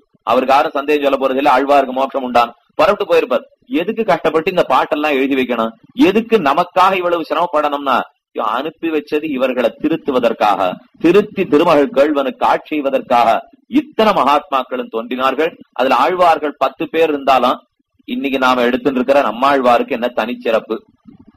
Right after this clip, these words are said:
ஆச்சாரியர்கள் இத்தனை பேர் பிறந்திருந்தாலும் இது இத்தனை பேருடைய தவிர மேரே ராமானுஜர் தான் சிறந்தவர் என்று மத்த பேர் சொல்ல என்ன காரணம்? அந்த ரெண்டையும் சேர்த்து பார்த்துட்டோம்னா ஆழ்வாரும் எம்பெருமானாரும் என்கிற தலைப்புக்கு ஒரு மாதிரி நாம விஷயத்தை தெரிஞ்சுக்கலாம்.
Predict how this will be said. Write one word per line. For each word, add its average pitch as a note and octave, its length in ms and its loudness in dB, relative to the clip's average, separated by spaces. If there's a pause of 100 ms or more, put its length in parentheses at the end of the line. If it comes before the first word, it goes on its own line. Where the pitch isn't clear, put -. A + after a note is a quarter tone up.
(400)
ஆச்சாரியர்கள் E3+ 880 2
இத்தனை F3 340 -2
பேர் F#3+ 240 -2
பிறந்திருந்தாலும் C#3+ 720 0 (280)
இது C3+ 220 -4
இத்தனை D#3 360 -2
பேருடைய F3+ 560 2
தவிர F3 280 4 (140)
மேரே D#3+ 400 0
ராமானுஜர் C3+ 720 0
தான் D3+ 300 0
சிறந்தவர் D3+ 540 2 (320)
என்று C#3 280 -2
மத்த C3 320 0
பேர் D3 280 2
சொல்ல B2+ 240 2
என்ன A2 260 -2
காரணம்? F#2 440 -2 (260)
அந்த B2 220 -2
ரெண்டையும் E3+ 380 -4
சேர்த்து F#3+ 220 -4
பார்த்துட்டோம்னா C#3 520 0 (440)
ஆழ்வாரும் B2+ 540 0
எம்பெருமானாரும் G2+ 720 -4 (200)
என்கிற B2+ 280 0 (100)
தலைப்புக்கு C#3 600 -2 (100)
ஒரு A#2 220 0
மாதிரி C#3+ 420 0
நாம C3 240 -2
விஷயத்தை B2+ 360 -6
தெரிஞ்சுக்கலாம். B2 520 -2